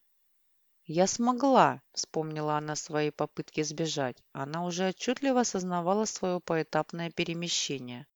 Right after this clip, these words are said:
«Макс, я смогла!» «А что там? Где ты оказалась?» Все присутствующие затаили дыхание и напряжённо ловили каждое слово Риты. Вокруг будто воцарилась кромешная тишина, и исчезли абсолютно все звуки.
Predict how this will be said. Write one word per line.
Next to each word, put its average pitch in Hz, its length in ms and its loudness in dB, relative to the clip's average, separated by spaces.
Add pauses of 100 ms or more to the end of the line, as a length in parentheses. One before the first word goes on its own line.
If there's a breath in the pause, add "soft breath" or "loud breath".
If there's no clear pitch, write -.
(680)
«Макс, 196 500 6
я 202 140 4
смогла!» 247 720 4 (720)
«А 165 100 4
что 269 320 0
там? 147 220 -4
Где 160 180 2
ты - 160 0
оказалась?» 196 840 4 (460)
Все - 220 2
присутствующие 233 920 2
затаили 202 500 2
дыхание 196 580 4
и - 20 -2
напряжённо 180 640 0
ловили 175 360 0
каждое 160 400 0
слово 160 420 0
Риты. 139 400 -6 (520)
Вокруг 247 460 4
будто 214 300 2
воцарилась 214 580 2
кромешная 214 580 2
тишина, 208 600 0 (300 soft breath)
и 180 140 0
исчезли 277 420 2
абсолютно 196 600 2
все 196 200 0
звуки. 156 520 -8